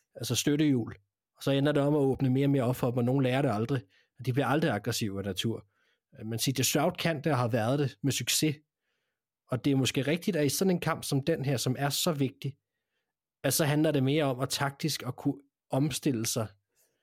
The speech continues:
Øhm, og man ved, at modstanderen i den her kamp vil, vil forsøge at få det værste frem i dig, eller dine svagheder frem i dig. Og det er meget interessant. Det synes jeg virkelig er spændende, altså.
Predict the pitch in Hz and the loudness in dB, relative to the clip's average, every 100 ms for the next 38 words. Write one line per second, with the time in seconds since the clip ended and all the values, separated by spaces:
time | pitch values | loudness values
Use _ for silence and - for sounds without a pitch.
0 | _ _ - 131 117 110 104 98 95 113 | _ _ -8 -4 -2 -2 -6 -10 -12 -14
1 | - 123 123 123 123 117 147 165 139 127 | -4 -2 0 2 2 2 0 0 -2 0
2 | 131 143 151 127 120 120 127 131 127 147 | 0 0 0 0 0 -2 -2 -2 -2 -4
3 | 120 127 120 104 127 107 117 - 143 139 | -4 -2 -2 -2 -4 -4 -4 -2 -2 -2
4 | 127 127 110 113 123 - 147 - 135 131 | -2 -2 -2 -2 -2 -4 -8 -6 -6 -6
5 | 117 113 120 117 117 - 120 127 147 110 | -6 -6 -6 -6 -4 -2 -2 -2 0 -2
6 | - 123 123 107 120 - _ _ _ _ | -2 -4 -2 -2 -4 -6 _ _ _ _
7 | _ _ - 107 170 208 180 139 131 120 | _ _ -20 -6 0 2 2 2 0 -2
8 | 120 107 - _ _ - _ 170 160 151 | -6 -8 -10 _ _ -20 _ -4 -2 -2
9 | 143 147 151 117 131 117 123 - 135 113 | -2 -2 -4 -6 -8 -10 -10 -14 -14 -12